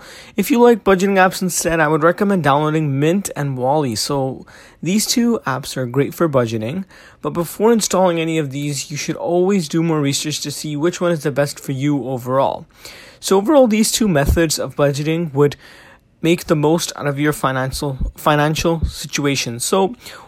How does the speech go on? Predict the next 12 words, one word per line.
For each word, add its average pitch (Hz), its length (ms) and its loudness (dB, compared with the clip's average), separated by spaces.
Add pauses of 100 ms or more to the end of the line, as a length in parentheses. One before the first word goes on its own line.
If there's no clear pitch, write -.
once 254 400 -4
everything 151 320 -4
is 139 100 -6
organized 131 460 -6
in 131 100 -6
categories, 131 840 -8
you'll 139 160 -2
be 139 140 -2
able 147 220 -4
to 135 400 -4
understand 139 840 -4 (720)
more 151 600 0